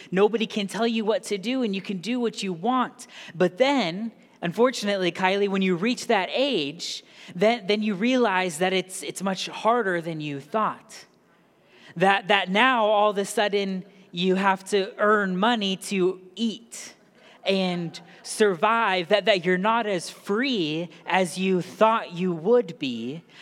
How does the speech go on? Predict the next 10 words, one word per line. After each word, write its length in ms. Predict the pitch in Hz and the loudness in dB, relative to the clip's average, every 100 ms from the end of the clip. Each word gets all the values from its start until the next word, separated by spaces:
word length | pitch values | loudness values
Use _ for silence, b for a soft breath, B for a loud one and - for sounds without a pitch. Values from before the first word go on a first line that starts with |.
| B | B
that 160 | 190 185 | 0 2
there's 220 | 208 190 | 2 2
a 60 | |
lot 280 | 190 202 208 | 2 2 2
more 220 | 202 202 | 0 -2
stress 480 | 180 - 233 226 226 | -2 0 0 0 -2
and 180 | 202 165 | -4 0
burden 540 | 214 240 202 190 175 165 B B | 2 2 2 -2 -4 -8 B B
out 340 | 208 220 220 - | 0 0 -2 -6
there. 460 | 117 107 113 156 | -6 -4 -6 -10